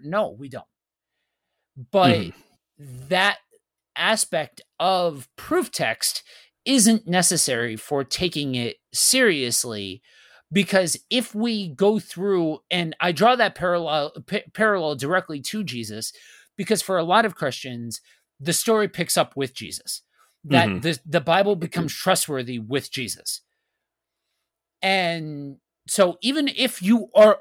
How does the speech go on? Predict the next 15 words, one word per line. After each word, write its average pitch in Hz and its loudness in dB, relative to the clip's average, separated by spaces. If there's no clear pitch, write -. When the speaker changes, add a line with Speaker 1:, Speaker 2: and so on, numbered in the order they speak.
Speaker 1:
only 262 2
taking 240 0
Jesus 170 0
into 208 -2
consideration 180 -4
and 156 -4
you 220 0
are 196 -2
not 214 0
taking 120 -4
the 175 -4
Old 220 0
Testament 185 -2
into 226 -2
consideration, 170 -4